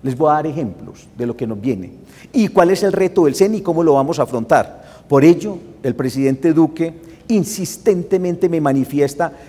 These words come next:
que el sena se tiene que preparar. Nosotros vamos a tener que reinventar a nuestros trabajadores. Voy haciendo algunas conclusiones. Nos tocó estudiar desde la cuna hasta la tumba.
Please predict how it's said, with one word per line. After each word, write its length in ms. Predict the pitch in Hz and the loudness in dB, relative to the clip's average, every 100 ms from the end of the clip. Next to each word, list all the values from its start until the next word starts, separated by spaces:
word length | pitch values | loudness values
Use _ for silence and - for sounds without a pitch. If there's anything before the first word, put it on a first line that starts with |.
| - | -6
que 80 | 147 | -6
el 80 | |
sena 260 | 127 156 160 | -2 -2 -4
se 140 | 156 | -6
tiene 380 | 120 143 160 139 | -10 -8 -6 -6
que 100 | 135 | -8
preparar. 460 | 110 107 95 95 98 - - _ _ - | -10 -10 -12 -14 -16 -20 -20 _ _ -8
Nosotros 360 | 147 143 170 202 | -2 0 2 0
vamos 240 | 180 190 | 0 0
a 40 | 180 | -2
tener 220 | 139 139 | -4 -4
que 180 | 165 185 | -2 0
reinventar 1300 | 185 185 160 139 123 110 101 - 170 - - - - - | 0 -2 -2 -4 -4 -4 -4 2 2 2 -8 -20 -20 -12
a 180 | - 147 | -4 -2
nuestros 480 | 139 135 135 - 110 | 0 0 -2 -6 -8
trabajadores. 840 | 127 107 104 113 127 131 85 - - - - - - - - | -4 -2 -2 0 0 0 -2 -14 -20 -20 -20 -20 -20 -20 0
Voy 280 | 143 170 180 | 4 6 6
haciendo 380 | 170 180 175 | 2 0 0
algunas 400 | 175 156 175 170 | 2 2 0 -2
conclusiones. 1040 | 170 135 131 120 175 175 117 107 - - - - - - - | -2 -6 -6 -4 0 0 -2 -8 -16 -20 -20 -20 -20 -20 -16
Nos 240 | - 147 151 | -6 -4 -4
tocó 260 | 151 - | -6 -2
estudiar 640 | 165 165 196 180 123 - - | -4 -6 -6 -2 -4 -4 -8
desde 280 | 156 139 156 | -6 -4 -2
la 100 | 147 | -4
cuna 280 | 156 233 208 | -6 -8 -8
hasta 180 | - | -8
la 100 | 143 | -8
tumba. 300 | - 98 85 | -8 -12 -14